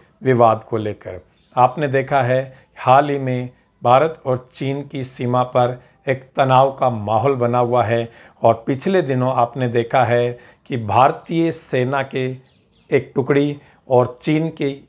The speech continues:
सेना के साथ भिड़ गई, जिसमें हमारे देश की एकता, अखंडता और संप्रभुता की रक्षा करते हुए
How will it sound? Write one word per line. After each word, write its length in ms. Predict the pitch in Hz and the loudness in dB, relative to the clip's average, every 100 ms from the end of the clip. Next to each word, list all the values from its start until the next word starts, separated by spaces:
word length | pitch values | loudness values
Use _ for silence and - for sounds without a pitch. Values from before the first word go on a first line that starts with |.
| - | -20
सेना 340 | - 131 127 | -4 -2 0
के 160 | 127 131 | 0 -2
साथ 220 | 123 120 - | 0 -2 -2
भिड़ 220 | 117 127 | 0 0
गई, 300 | 131 139 131 131 - _ - | 2 0 -2 -8 -14 _ -4
जिसमें 600 | 123 127 139 127 123 123 _ _ _ - | -4 -2 -2 -2 -2 -8 _ _ _ -2
हमारे 360 | 135 143 156 | 4 4 4
देश 320 | 123 127 127 | 0 -2 -4
की 120 | - 147 - | -8 -12 -6
एकता, 340 | 131 127 - | -8 -6 -4
अखंडता 540 | 127 - 131 131 127 135 | -4 -4 -6 -6 -4 -4
और 180 | 123 127 | -4 -6
संप्रभुता 760 | - 117 139 131 123 185 165 | -4 -4 -2 0 0 2 2
की 160 | 143 131 | 0 -4
रक्षा 480 | 120 127 - 226 180 | -4 -4 -2 0 0
करते 340 | 113 110 139 | -2 -8 -6
हुए 320 | 120 120 117 | -2 -2 -2